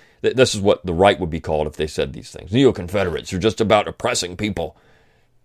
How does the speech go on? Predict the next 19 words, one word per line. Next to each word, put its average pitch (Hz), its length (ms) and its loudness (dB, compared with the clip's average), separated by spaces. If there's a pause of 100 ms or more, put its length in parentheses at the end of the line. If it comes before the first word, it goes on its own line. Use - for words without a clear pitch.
(1600)
No, 104 320 6
it's 113 80 -2
about 98 240 4
protecting 120 500 2
people 80 360 -6
against 95 360 -2
the 107 80 0
left. 170 460 0
And 98 140 -4
the 90 60 -2
left 120 280 8
is 113 100 -6
trying 110 200 2
to 110 60 -6
protect 104 320 -2
people 104 220 -2
against 92 320 0
the 110 80 -4
right. 151 300 -2